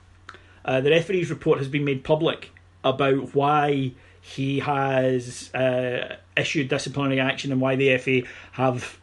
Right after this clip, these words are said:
uh, ordered Sherwood not, not merely with a, a touchline ban, but with an actual stadium ban. Uh, and here it is. "I was walking down the tunnel. Sherwood of Swindon Town approached me and said,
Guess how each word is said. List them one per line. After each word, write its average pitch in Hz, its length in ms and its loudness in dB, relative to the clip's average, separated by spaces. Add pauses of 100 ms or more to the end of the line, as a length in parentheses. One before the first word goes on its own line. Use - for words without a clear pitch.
(100)
uh, 127 220 0
ordered 139 420 -2 (560)
Sherwood 143 440 -2
not, 156 260 0 (280)
not 156 220 0
merely 143 220 4
with 135 140 -2
a, 123 180 -6
a 131 80 -2
touchline 151 440 -4
ban, 131 200 2
but - 160 -6
with 143 220 0
an 127 80 -4
actual 127 500 -2 (260)
stadium 135 560 -2
ban. 117 300 -4 (480)
Uh, 139 40 -6
and 117 260 -2
here 131 160 0
it 120 100 0
is. 113 240 -10 (760)
"I 160 120 6
was 165 180 0
walking 233 400 4
down 190 240 0
the 170 80 -4
tunnel. 160 480 2 (260)
Sherwood 214 520 4
of 185 100 -2
Swindon 165 460 -2
Town 160 280 2
approached 151 440 -2
me 151 140 0
and 135 120 -4
said, 135 340 0